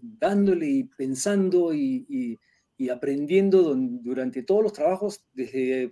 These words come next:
hace treinta y siete años que soy actor profesional y he estado en mil rodajes, en mil novelas, series, teatro, obras de teatro, y siempre yo con la cabecita ahí de como, "Ah, porque, ¿cómo lo haría yo? Me gustaría hacerlo así".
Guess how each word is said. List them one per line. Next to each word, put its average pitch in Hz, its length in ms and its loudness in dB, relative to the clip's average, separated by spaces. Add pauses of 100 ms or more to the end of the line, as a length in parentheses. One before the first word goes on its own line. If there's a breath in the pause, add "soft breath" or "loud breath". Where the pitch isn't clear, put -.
hace - 200 -4
treinta 120 340 -6
y 117 80 -4
siete 185 300 2
años 180 200 0
que - 60 -20
soy 165 140 -4
actor 175 300 -2
profesional 151 600 -4
y 160 40 2
he - 20 0
estado 165 340 2
en 143 200 0
mil 190 240 4
rodajes, 160 580 2
en 117 140 -10
mil 175 340 0
novelas, 156 560 2 (360 soft breath)
series, 170 720 6 (840 soft breath)
teatro, 175 460 6
obras 180 240 8
de 151 100 -2
teatro, 175 800 2
y 139 520 0
siempre 175 600 2
yo 170 140 4
con 175 200 0
la 139 220 -2
cabecita 127 720 -4
ahí 156 180 4
de 165 180 -2
como, 294 220 -12
"Ah, 320 180 -10
porque, 285 280 -18 (360)
¿cómo 180 220 -8
lo 151 160 -2
haría 147 320 -2
yo? 160 180 0
Me 156 120 -2
gustaría 135 380 -6
hacerlo 156 340 -8
así". 180 340 -6